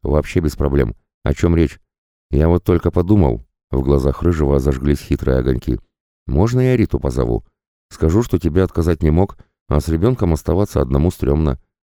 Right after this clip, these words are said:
Надеюсь, она согласится. А там, глядишь, материнский инстинкт у нее проснется». «Ну ты рыжий и рыжий». Руслан засмеялся и покачал головой.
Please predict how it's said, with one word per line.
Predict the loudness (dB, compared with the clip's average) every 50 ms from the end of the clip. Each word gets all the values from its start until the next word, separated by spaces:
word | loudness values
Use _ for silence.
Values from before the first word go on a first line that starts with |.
| _
Надеюсь, | -2 -2 0 2 2 2 2 2 0
она | 0 0 0
согласится. | 0 -2 -2 -2 -2 0 0 -2 -2 0 -2 -2 -2 -4 -10 _ _ _ _ _ _ _ _
А | -4 -2
там, | 0 0 0 2
глядишь, | 4 4 4 6 4 2 2 0 -6 -16 _ -2
материнский | 0 0 2 2 2 2 2 0 0 -2 0 2 2
инстинкт | 2 2 0 0 0 0 0 -2 -2 0
у |
нее | 2 4 4 2
проснется». | 2 0 -2 -2 0 0 0 0 0 -2 -4 -4 -4 -8 _ _ _ _ _ _ _ _ _ _ _ -4
«Ну | -2 0 2 2 2 0
ты | 0 2 2 2
рыжий | 4 4 2 0 0 2 2 4 4
и | 4 4 2 0 -2 -6 _ _ _ _ _ _ _
рыжий». | -4 -2 0 0 -2 -2 -2 -4 -6 -8 -12 _ -20 _ _ _ _ _ _ -2
Руслан | 0 0 0 0 0 0 0 0
засмеялся | -2 -4 -2 0 2 2 2 0 0 -2
и | -2
покачал | -2 -2 -4 -4 -4 -2 -4 -4
головой. | -2 -4 -2 -2 -2 -2 -2 -4